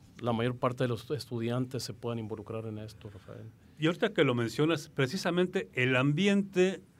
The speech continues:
Speaker 2: de la universidad en general es impresionante. Compañerismo, servicios para diferentes niveles y en particular tu gente, tus, tu comunidad, los jefes de departamento, los coordinadores preparados para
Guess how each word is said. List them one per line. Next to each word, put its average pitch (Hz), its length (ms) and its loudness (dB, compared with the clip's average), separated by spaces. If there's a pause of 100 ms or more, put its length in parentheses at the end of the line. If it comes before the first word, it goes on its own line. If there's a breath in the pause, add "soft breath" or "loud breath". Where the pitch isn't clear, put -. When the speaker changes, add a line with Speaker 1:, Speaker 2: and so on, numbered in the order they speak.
(600 soft breath)
Speaker 2:
de 170 200 4
la 185 100 6
universidad 123 600 2
en 120 100 0
general 120 500 0 (200)
es 120 200 -6
impresionante. 87 640 -8 (400)
Compañerismo, 95 840 -6 (540 soft breath)
servicios 110 720 -4
para 78 440 -12 (260)
diferentes 101 520 -6
niveles 98 460 -6 (280 loud breath)
y 131 60 -2
en 117 100 -2
particular 131 640 -4
tu 139 160 -6
gente, 143 460 -4
tus, - 460 -16 (100)
tu 107 140 -14
comunidad, 120 640 0 (400 loud breath)
los 110 280 -4
jefes 139 240 0
de 120 60 0
departamento, 110 680 -2
los 101 180 -6
coordinadores 101 520 -4
preparados 107 720 -4
para 90 360 -10